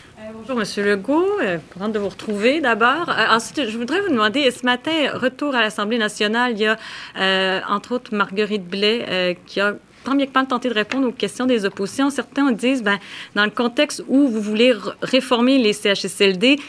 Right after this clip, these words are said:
c'est peut-être pas la personne la mieux placée et certains vont ju-, même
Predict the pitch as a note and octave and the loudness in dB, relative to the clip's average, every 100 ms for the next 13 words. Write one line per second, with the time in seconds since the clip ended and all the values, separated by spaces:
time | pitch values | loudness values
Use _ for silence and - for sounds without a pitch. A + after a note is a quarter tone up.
0 | - - B3 A#3 A3+ B3+ A#3 G3+ - G#3 | -12 -4 0 2 2 2 4 2 0 -2
1 | - A#3+ B3+ A#3+ F#3+ - F3 F#3 G3+ G3+ | 0 2 2 0 -2 -4 -4 -2 -2 0
2 | F#3+ F3+ - A#3+ C4 - F#3+ G3+ D3 - | -2 -2 -2 2 2 2 2 0 -2 -10
3 | _ _ - - - - G#3 G3 - G#3+ | _ _ -20 -20 -20 -16 -12 -8 -2 0
4 | A#3+ A3 G#3 F#3 A3 G3 G#3+ G#3+ | 2 2 0 2 0 0 0 -2